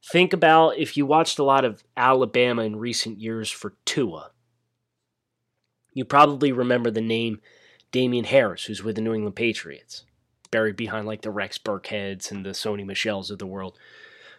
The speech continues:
Uh, Damian Harris, same style runner as Jordan Howard. So if we're gonna try and replicate the Alabama offense, there's a back in Jordan Howard that fits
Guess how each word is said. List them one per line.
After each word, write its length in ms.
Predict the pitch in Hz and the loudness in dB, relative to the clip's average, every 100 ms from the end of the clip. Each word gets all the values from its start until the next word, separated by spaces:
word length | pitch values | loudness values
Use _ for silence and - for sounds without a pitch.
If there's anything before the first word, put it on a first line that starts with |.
| _ | _
Uh, 200 | 104 98 127 113 | -10 -10 -10 0
Damian 380 | 143 165 156 | 4 6 6
Harris, 600 | 139 131 135 127 123 - - _ _ | 4 6 6 6 2 -4 -8 _ _
same 260 | - 151 143 | -4 2 2
style 600 | - - 127 120 113 107 | 2 2 4 4 4 0
runner 400 | 101 95 - - | -4 -8 -10 -12
as 140 | 139 127 | -8 -6
Jordan 300 | 127 107 95 | -4 -4 -6
Howard. 360 | 104 - - _ _ _ _ _ _ _ _ _ _ _ _ | -12 -14 -20 _ _ _ _ _ _ _ _ _ _ _ _
So 160 | - | 0
if 80 | 127 | 2
we're 80 | 143 | 4
gonna 140 | 175 | 4
try 220 | 156 190 180 | 4 4 6
and 80 | 156 | 6
replicate 460 | 165 156 156 139 | 6 4 0 2
the 80 | 143 | 6
Alabama 380 | 139 123 127 117 | 6 6 4 6
offense, 600 | 170 - 117 113 - - _ _ _ _ _ _ _ _ _ _ _ | 4 4 0 -2 -6 -12 _ _ _ _ _ _ _ _ _ _ _
there's 300 | 110 147 156 | 0 4 6
a 60 | 135 | 4
back 540 | 104 147 143 120 - _ | 4 6 6 2 -8 _
in 160 | 160 143 | -2 0
Jordan 280 | 131 131 113 | 0 0 0
Howard 440 | 117 143 135 110 | 0 4 4 2
that 200 | 107 - | -6 -12
fits 840 | - - - 147 107 - - - | -16 -18 2 2 2 -4 -6 -6